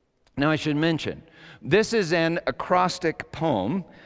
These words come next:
Um, that means each stanza starts with the next letter of the Hebrew alphabet. So it was designed, you see, so that people could memorize it. And it was recited or sung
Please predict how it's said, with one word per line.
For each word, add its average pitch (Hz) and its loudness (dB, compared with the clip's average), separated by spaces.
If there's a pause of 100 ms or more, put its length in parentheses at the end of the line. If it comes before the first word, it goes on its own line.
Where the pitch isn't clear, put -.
(360)
Um, 131 -2
that 170 2
means 165 0
each 196 -2
stanza 202 -2
starts 160 0
with 147 -2
the 147 0
next 151 -2
letter 123 2
of 113 -4
the 120 0
Hebrew 123 0
alphabet. 104 -2
So 165 0
it 170 -2
was 156 0
designed, 170 0
you 127 -2
see, 147 -4
so 139 -4
that 135 -4
people 139 -2
could 131 -4 (220)
memorize 110 -2
it. 78 -8 (1080)
And 190 2
it 220 2
was 202 6
recited 202 4
or 151 4
sung 185 2